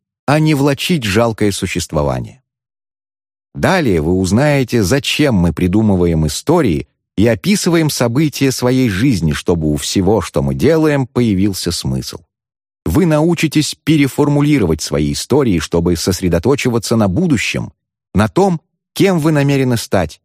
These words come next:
как Яннис и другие, например, Илон Маск. Это редкое качество, но отчасти именно благодаря ему они настолько успешны. При наличии новых навыков перед вами встанет сложная задача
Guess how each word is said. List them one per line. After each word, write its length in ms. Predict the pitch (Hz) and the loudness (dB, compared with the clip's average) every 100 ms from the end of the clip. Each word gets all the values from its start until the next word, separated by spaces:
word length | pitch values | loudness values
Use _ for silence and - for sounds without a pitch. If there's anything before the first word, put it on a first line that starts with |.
| _ _ _ | _ _ _
как 220 | - - | -6 -6
Яннис 760 | 71 120 185 175 165 - - - | -2 0 2 2 0 -4 -10 -6
и 100 | 180 | -4
другие, 500 | 160 156 101 95 90 | 0 0 2 2 2
например, 480 | 85 82 92 131 - | 0 0 2 0 -2
Илон 300 | - 120 110 | -2 0 2
Маск. 500 | 92 71 60 - _ _ _ _ _ _ _ | 0 0 -4 -12 _ _ _ _ _ _ _
Это 200 | 104 113 | -2 0
редкое 420 | 127 175 - 143 | 2 2 2 0
качество, 640 | 127 92 76 - - 64 - _ _ _ _ _ | 0 -2 -4 -8 -10 -10 -12 _ _ _ _ _
но 220 | - 170 - | 0 0 0
отчасти 640 | 143 - - 185 - - | -4 -2 -2 -2 -2 -2
именно 580 | 160 - 165 156 151 147 | -2 2 0 2 2 0
благодаря 480 | 117 131 123 131 135 | 2 0 2 2 2
ему 520 | 123 113 101 170 117 _ _ _ - | 2 2 2 0 -4 _ _ _ -4
они 320 | 87 98 190 | 0 2 2
настолько 560 | 123 - - 113 - | 0 -2 -2 -2 -2
успешны. 640 | 85 - - 65 - - - _ _ _ _ _ _ _ _ _ _ _ - | -6 -6 -4 -4 -6 -16 -18 _ _ _ _ _ _ _ _ _ _ _ -4
При 160 | - | 0
наличии 400 | 127 139 175 - | 2 2 0 0
новых 400 | 143 131 143 123 | 0 2 2 0
навыков 580 | 127 180 147 101 76 - - | 0 0 0 -2 -4 -6 -8
перед 200 | 67 67 | -6 -2
вами 280 | 95 135 | -2 0
встанет 460 | 123 - 127 143 131 | -2 -2 -2 -2 -4
сложная 580 | - 82 131 165 160 156 | -6 -2 0 2 0 2
задача 580 | 139 135 165 - 156 | 0 0 -2 0 -2